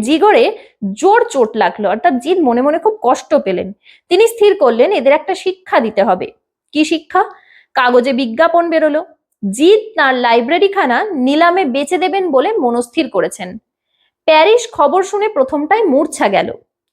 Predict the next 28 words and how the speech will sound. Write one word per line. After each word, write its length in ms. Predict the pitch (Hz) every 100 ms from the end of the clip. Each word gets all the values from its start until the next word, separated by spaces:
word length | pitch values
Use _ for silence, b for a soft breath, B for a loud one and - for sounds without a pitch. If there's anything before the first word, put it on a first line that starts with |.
| _
কিন্তু 220 | 285 269 311
সম্বিতে 500 | 311 330 359 381 370
ফেরা 220 | 370 339
মাত্রই 420 | 330 330 - 392 523 B B B
মুক্তকচ্ছ 680 | 247 392 - 440 427 233 -
হয়ে 220 | 381 339 330
ছুটল 340 | - 339 339 220 269
নিলামখানার 680 | 269 254 294 277 277 247 208 202
দিকে, 240 | 196 185 - _ _ _ _ _ _ _ _
তারা 220 | 285 285
বই 200 | 269 285
কিনবে 260 | 285 277 262
বলে 180 | 226 349
ছুটল। 300 | - 214 185 - _ B B B
সেখানে 400 | 320 302 453 494
গিয়ে 180 | 403 403
অবস্থা 420 | 311 359 - 403
দেখে 300 | 247 262 381 440
সকলেরই 520 | - 359 262 285 403 415
চক্ষু 360 | 226 - -
স্থির। 320 | 254 - 196 185 - _ _ -
যেসব 600 | 196 208 294 381 440 480
লেখক 460 | 392 330 330 403 392 269 220
জিদের 360 | 269 262 370 381
হয়ে 240 | 359 359
লড়েননি 760 | 294 202 196 320 494 403 220 160 - _ _ B B B
তাদেরই 580 | - 277 302 339 453 480
সেসব 380 | 480 403 392 403